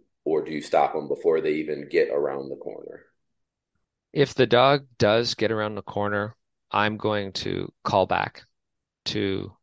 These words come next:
Speaker 2: a point where I can get a handle into the water. Let me s-, actually s-, start over a little bit, because it's probably gonna depend on whether we have an angle entry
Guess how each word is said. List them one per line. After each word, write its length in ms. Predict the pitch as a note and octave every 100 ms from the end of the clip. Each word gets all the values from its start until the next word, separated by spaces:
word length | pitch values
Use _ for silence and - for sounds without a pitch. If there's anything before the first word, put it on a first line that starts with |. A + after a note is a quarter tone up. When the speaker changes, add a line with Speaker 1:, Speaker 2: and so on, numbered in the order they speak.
| -
Speaker 2:
a 80 | G2+
point 420 | - A2 G2 -
where 520 | G2+ F#2+ F#2 F2 E2+ - _ -
I 200 | E2+ F2
can 220 | - F#2
get 460 | - E2 E2+ - - _ _ -
a 160 | - - _ _
handle 500 | - A2+ G2 F#2+ G2+ -
into 280 | A#2+ G#2
the 100 | G#2
water. 500 | F#2+ F#2 F#2 F#2+ F#2 _ _ _ _ _ _ _ _ _ _ _ _ _ _ _ - - - - C#3+ _
Let 140 | A#2+ B2+
me 120 | A#2
s-, 220 | - - -
actually 420 | G#2+ - A2 G#2
s-, 220 | - - - _ _ _ -
start 400 | - - G2+ G2
over 400 | F#2+ G2 - - _ -
a 80 |
little 200 | G#2 G2+
bit, 200 | G2 - - _ _ _ _ _ _ _ _
because 300 | B2 A2 G#2+
it's 220 | G#2+ -
probably 260 | - B2+ A#2+
gonna 220 | A2 G#2+
depend 420 | G2+ - G#2 G#2
on 160 | G2 G2
whether 220 | G2+ G2
we 100 | G2
have 180 | F#2 F#2
an 120 | - -
angle 420 | G#2+ A2 A2+ A2+
entry 520 | A2+ A2+ A#2+ G#2+ G#2+